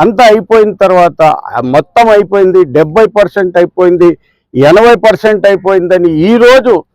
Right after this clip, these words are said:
చేస్తున్న వైసీపీ ఫేక్ సమాచారాన్ని ఆంధ్రప్రదేశ్ ప్రజలందరూ తెలుసుకోవాలని చెప్పి నేను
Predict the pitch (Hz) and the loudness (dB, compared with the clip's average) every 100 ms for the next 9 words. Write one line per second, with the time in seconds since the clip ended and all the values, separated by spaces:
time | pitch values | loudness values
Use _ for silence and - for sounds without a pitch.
0 | _ _ _ - 214 208 - 208 196 160 | _ _ _ -2 0 0 -2 0 2 2
1 | 175 156 214 208 208 185 - 185 - _ | 0 -2 -8 -6 -6 -6 -2 -2 -2 _
2 | _ _ _ _ - 170 202 185 170 151 | _ _ _ _ -4 0 2 0 0 0
3 | 135 131 160 - _ _ _ _ _ - | 0 -2 -6 -10 _ _ _ _ _ -6
4 | 98 143 180 190 180 175 156 _ - 147 | 0 2 2 0 0 0 -2 _ -2 0
5 | 202 214 226 233 220 170 117 _ _ _ | 2 2 2 2 2 0 -4 _ _ _
6 | _ _ 143 180 226 190 233 226 220 202 | _ _ 0 0 0 -2 0 4 4 4
7 | 190 175 160 139 185 147 117 - _ _ | 2 0 -2 -2 0 0 -2 -10 _ _
8 | _ _ _ 127 185 214 180 127 | _ _ _ 0 2 2 2 0